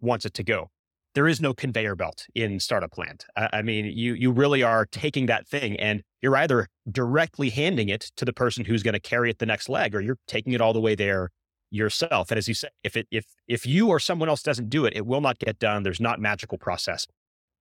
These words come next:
for everything. You know, what I think about too on, on the legal side, a, a huge difference is it is increasingly true that working in a large law firm means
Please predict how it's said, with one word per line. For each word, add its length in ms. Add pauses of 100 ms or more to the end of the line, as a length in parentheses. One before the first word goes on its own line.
(180)
for 140
everything. 380 (460)
You 60
know, 100
what 160
I 80
think 160
about 200
too 300
on, 320
on 80
the 100
legal 300
side, 320
a, 140
a 20
huge 420 (600)
difference 500 (100)
is 480 (720)
it 100
is 140
increasingly 880
true 500
that 380 (1500)
working 500
in 100
a 40
large 640
law 400
firm 480
means 840